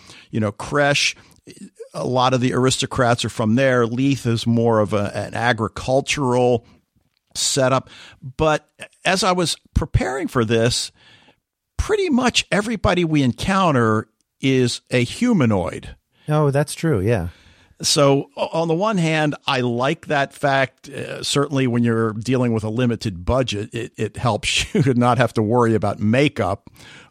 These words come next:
Speaker 1: on a, a weekly basis. So, you know, we basically got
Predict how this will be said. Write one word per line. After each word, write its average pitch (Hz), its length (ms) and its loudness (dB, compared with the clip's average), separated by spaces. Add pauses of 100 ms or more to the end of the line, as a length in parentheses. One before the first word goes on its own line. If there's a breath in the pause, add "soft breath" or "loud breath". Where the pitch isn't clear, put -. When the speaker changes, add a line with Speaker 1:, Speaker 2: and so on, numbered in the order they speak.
Speaker 1:
on 98 260 -2
a, 95 300 -4
a - 80 -4
weekly 107 420 0
basis. 98 560 -4 (400 loud breath)
So, 123 460 0
you 139 100 -2
know, 123 80 2
we 127 140 0
basically 156 480 -2
got 131 360 0